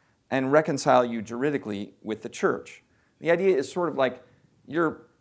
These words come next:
as soon as you even want to go to confession, you're probably already good. And so you don't really need to follow through on it. Uh, in seminary formation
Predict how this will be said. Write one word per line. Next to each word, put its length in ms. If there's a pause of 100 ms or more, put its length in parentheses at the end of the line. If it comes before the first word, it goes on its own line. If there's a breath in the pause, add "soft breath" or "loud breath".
as 160
soon 200
as 100
you 120
even 340
want 240
to 80
go 120
to 80
confession, 480
you're 80
probably 500
already 360
good. 440 (840)
And 180
so 460
you 140
don't 240
really 240
need 220
to 40
follow 320
through 400
on 200
it. 160 (1040)
Uh, 260 (540 soft breath)
in 160
seminary 520
formation 760